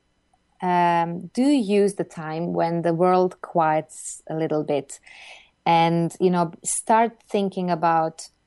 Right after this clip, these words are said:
the love that you want to give and the love that you want to receive. And just be kind to yourself. And by kind, I don't mean to stay passive. By kind, I mean s-,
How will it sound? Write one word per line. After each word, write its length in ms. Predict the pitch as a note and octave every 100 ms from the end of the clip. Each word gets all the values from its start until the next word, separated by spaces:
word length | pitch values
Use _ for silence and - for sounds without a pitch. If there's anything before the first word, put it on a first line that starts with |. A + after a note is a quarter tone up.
| _
the 120 | F3
love 340 | F#3 F#3+ G#3+ G3
that 160 | G3
you 100 | F3+
want 280 | F3 F3 F3
to 100 | -
give 400 | D#3+ D#3+ C#3+ D#3
and 180 | D#3+ F3
the 60 | F3+
love 320 | F3+ F#3+ F3+
that 140 | F#3
you 100 | F3+
want 260 | E3+ E3+ E3+
to 80 | E3
receive. 720 | D#3+ - - C#3 C#3 D#3+ - _ _ _ _ _
And 500 | F3+ F3+ F3+ F3+ F3+ - _ -
just 320 | A3+ A#3+ - _
be 100 | A3
kind 420 | A3+ A3 G#3 G#3+ G#3+
to 120 | - G3
yourself. 720 | F#3 - F3+ E3 E3 - - E3+
And 400 | E3+ F3 F3 -
by 120 | F#3
kind, 600 | F#3 A3+ A3 A3 G#3 G3 -
I 100 | F3+
don't 300 | G3+ G3+ G3
mean 460 | F#3+ F#3 F3+ F3 -
to 100 | F3+
stay 260 | - E3+
passive. 500 | E3+ F3 D#3+ - D3
By 140 | E3+ E3+
kind, 540 | - G#3+ G#3 G#3 G3
I 120 | E3 F3
mean 400 | F3 F3 F3 D#3+ - - _ _ _ _ _
s-, 160 | -